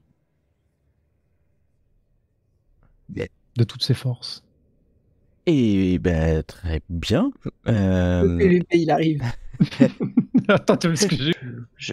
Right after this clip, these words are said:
Speaker 4: je m'y attendais pas en plus, donc je le prends en plein visage. Je,
Speaker 2: Oh.
Speaker 4: je, je, je suis de bonne constitution, mais je fais quand même trois, quatre pas en arrière, quoi,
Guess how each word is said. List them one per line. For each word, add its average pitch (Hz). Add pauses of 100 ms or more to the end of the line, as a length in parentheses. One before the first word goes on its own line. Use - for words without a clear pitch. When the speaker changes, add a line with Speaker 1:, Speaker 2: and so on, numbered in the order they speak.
(140)
Speaker 4:
je 131
m'y 139
attendais 127
pas 156
en 147
plus, 139
donc 117
je 107
le 110
prends -
en 113
plein 127
visage. 110 (2750)
Je, 110
Speaker 2:
Oh. 113
Speaker 4:
je, 110
je, - (760)
je -
suis -
de 107
bonne 131
constitution, 131
mais 127
je 104
fais 120
quand 113
même 120
trois, -
quatre 127
pas 135
en 131
arrière, 113
quoi, 110